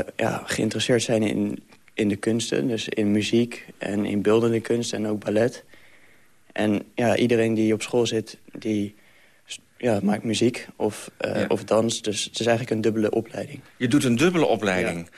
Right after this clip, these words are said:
Speaker 2: En wat doe je? Je doet dus V W O. En wat doe je dan daarnaast nog?
Speaker 1: Daarnaast speel ik viool.
Speaker 2: Je speelt viool?
Speaker 1: Ja.
Speaker 2: En ik heb begrepen dat je daarnaast ook nog piano dan
Speaker 1: Ja,
Speaker 2: moet,
Speaker 1: dat
Speaker 2: moet,
Speaker 1: is, eh,
Speaker 2: eh,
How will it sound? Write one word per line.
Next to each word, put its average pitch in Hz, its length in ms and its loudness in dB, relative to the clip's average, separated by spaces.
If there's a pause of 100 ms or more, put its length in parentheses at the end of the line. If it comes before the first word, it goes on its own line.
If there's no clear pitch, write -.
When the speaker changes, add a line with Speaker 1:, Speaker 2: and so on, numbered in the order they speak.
(120)
Speaker 2:
En 127 140 -2
wat 170 260 0
doe 156 120 0
je? 139 200 2
Je 135 100 -4
doet 139 120 -2
dus 131 140 -4
V 113 300 2
W 120 60 2
O. 147 120 2
En 139 120 0
wat 143 160 0
doe 151 120 2
je 147 80 2
dan 139 160 -4
daarnaast 131 480 -4
nog? 214 240 -6 (100)
Speaker 1:
Daarnaast 127 380 2
speel 123 200 0
ik 123 80 -4
viool. 104 400 -4 (580)
Speaker 2:
Je 110 80 -18
speelt 113 280 -2
viool? 87 280 -2
Speaker 1:
Ja. 104 200 -2 (480)
Speaker 2:
En 135 120 0
ik 160 100 0
heb 151 100 4
begrepen 127 360 2
dat 120 140 -2
je 127 60 -6
daarnaast 123 360 0
ook 156 140 2
nog 185 200 0
piano 113 440 0
dan 85 180 -6
Speaker 1:
Ja, 120 120 0
Speaker 2:
moet, - 100 2
Speaker 1:
dat 113 80 -2
Speaker 2:
moet, 90 100 -2
Speaker 1:
is, - 100 -4
eh, 113 200 4
Speaker 2:
eh, 113 60 -2